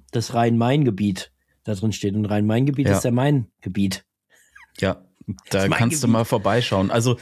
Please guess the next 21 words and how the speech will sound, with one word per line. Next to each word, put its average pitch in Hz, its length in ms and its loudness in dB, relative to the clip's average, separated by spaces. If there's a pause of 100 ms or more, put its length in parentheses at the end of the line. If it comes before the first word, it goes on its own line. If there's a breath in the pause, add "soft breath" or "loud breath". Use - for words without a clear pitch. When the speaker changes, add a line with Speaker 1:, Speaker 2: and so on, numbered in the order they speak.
(120)
Speaker 1:
Ja, 127 240 0
wo? 170 40 4 (100)
Speaker 2:
äh, 139 60 4
f- 90 100 -4
Speaker 1:
Wo 175 180 2
denn? 117 300 2
Wo, 165 180 0
wo 156 240 2
ist, 180 240 -2 (120)
was 107 180 0
heißt 110 180 0
ich - 140 -6
Speaker 2:
Ich 123 40 2
glaub 98 120 0
Speaker 1:
vorbeischauen? 123 400 2
Du 117 100 2
bist 120 220 0
da 110 160 2
sicherlich 120 540 0
vor 123 160 0
Ort 135 300 0